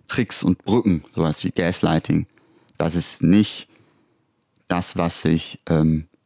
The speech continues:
PhilosophInnen vom Bau als, äh, dialektische Reflexion vorstellen oder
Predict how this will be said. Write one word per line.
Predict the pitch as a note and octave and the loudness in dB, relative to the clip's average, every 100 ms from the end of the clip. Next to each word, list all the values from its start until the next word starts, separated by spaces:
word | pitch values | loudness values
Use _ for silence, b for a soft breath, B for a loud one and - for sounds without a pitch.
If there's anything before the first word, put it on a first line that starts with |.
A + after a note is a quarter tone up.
| _ _ _ _ _ _ _ - | _ _ _ _ _ _ _ -4
PhilosophInnen | E2+ F2+ F#2+ G#2+ G#2 E2+ E2 F2+ F2+ | 0 2 4 2 2 4 4 4 2
vom | - E2 D#2+ | 2 4 4
Bau | F#2+ G#2 F#2 F2+ | 2 2 2 2
als, | - D#2+ D#2 - | 0 0 -2 -4
äh, | - D#2+ D#2 - _ _ _ _ _ _ _ _ _ _ - | -2 -2 -2 -8 _ _ _ _ _ _ _ _ _ _ 0
dialektische | F#2+ E2+ E2+ - E2 - F2 | 2 2 0 -2 -2 0 0
Reflexion | F#2 E2+ - - G#2+ G#2+ F2+ F2 _ _ _ _ | -2 -2 -2 2 4 4 2 -2 _ _ _ _
vorstellen | - F#2 E2+ - E2 D#2 | -4 -2 0 0 2 4
oder | D#2 D#2 D2+ | 2 0 -2